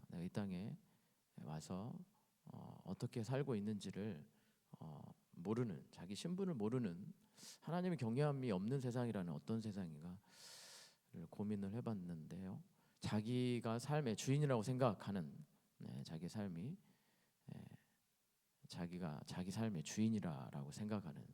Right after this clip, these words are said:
삶이죠. 어, 그리고 은혜로 세상이 이루어진 줄 모르고 살아가는, 예, 은혜로 세상이 이루어진 줄 모르고 살아가는,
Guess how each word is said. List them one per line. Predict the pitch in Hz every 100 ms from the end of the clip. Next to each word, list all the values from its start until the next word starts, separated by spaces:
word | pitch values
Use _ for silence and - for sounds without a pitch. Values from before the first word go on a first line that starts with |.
| - _ -
삶이죠. | - - 104 80 -
어, | - - _ _ _ _ _ _ _ _ _ - - - - - - -
그리고 | - 110 104 113
은혜로 | 131 151 143 135
세상이 | 143 147 143
이루어진 | 120 117 113 117
줄 | 110 107
모르고 | 90 90 85 80
살아가는, | 104 104 87 69 57 - - _ -
예, | - - _ _ _ _ _ _ _ _ _ _ _ _ _ -
은혜로 | 101 104 90 98 -
세상이 | 123 110 92 78 92
이루어진 | - 90 85 82
줄 | -
모르고 | 76 85 82 123
살아가는, | 131 123 95 80 117